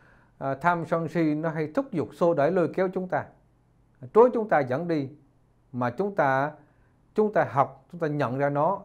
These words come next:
thì chúng ta chế ngự được nó. Đây gọi là, là, là, là, ừm, ở trong, ở trong giáo pháp, ở trong giới, ở trong định á,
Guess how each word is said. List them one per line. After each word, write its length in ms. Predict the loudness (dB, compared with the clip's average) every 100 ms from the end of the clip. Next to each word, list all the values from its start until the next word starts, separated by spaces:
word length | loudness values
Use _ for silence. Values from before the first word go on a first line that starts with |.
| -8
thì 240 | -4 -4 -4 -2
chúng 200 | -2 0
ta 360 | 0 0 -2 -6 4
chế 120 | 4
ngự 160 | 4 -4
được 120 | -6
nó. 140 | -10 -12 _ _ _ _ _ _ _ _ _ _ _ _ -10
Đây 140 | -4
gọi 140 | -2 0
là, 320 | 0 0 -2 -16 -20 _
là, 200 | -4 -4
là, 180 | -2 -2
là, 300 | -2 -4 -6 -8
ừm, 520 | -10 -8 -10 -10 -12 -16 _ _ _ _ -4
ở 120 | 0
trong, 400 | 2 2 -2 -2
ở 200 | -4 -2
trong 240 | -2 -2
giáo 140 | 0 -2
pháp, 260 | -2 -2
ở 80 | -4
trong 340 | -8 -8 -6
giới, 360 | 2 2 2 -2
ở 60 | -12
trong 180 | -6 0
định 240 | 0 0
á, 120 | -4